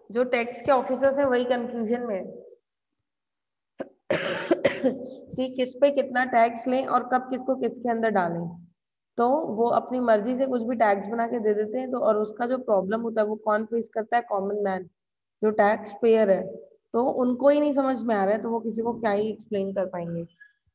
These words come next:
क्योंकि अभी तक पूरा elaborate नहीं हुआ है। Plus ऊपर से जब थोड़ा बहुत समझ में आने लग रहा था, तो अभी जैसे कोविड की situation आ गई, pandemic, तो उसमें और प्रॉब्लम हो गई।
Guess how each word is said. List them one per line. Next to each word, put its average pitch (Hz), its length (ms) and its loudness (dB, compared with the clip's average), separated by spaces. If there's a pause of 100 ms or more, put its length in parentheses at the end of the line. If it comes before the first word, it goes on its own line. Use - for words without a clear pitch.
(120)
क्योंकि 226 260 -6
अभी 226 240 -2
तक 277 240 -2
पूरा 262 180 4
elaborate 226 600 2
नहीं 226 200 -4
हुआ 180 160 -4
है। 165 240 -10 (680)
Plus 262 380 2
ऊपर 247 300 -2
से 311 280 -6 (540)
जब 247 200 0
थोड़ा 247 180 6
बहुत 262 280 0
समझ 247 260 -4
में 254 120 2
आने 233 220 0
लग 233 160 -2
रहा 247 140 0
था, 294 220 -2
तो 285 60 0
अभी 233 200 0
जैसे 240 220 -4
कोविड 240 460 -2
की 262 100 -6
situation 226 520 -6
आ 226 120 -2
गई, 233 120 -4
pandemic, 202 580 -4 (680)
तो 247 60 -4
उसमें 262 560 -2
और 240 200 4
प्रॉब्लम 208 440 0
हो 196 120 -4
गई। 170 460 -10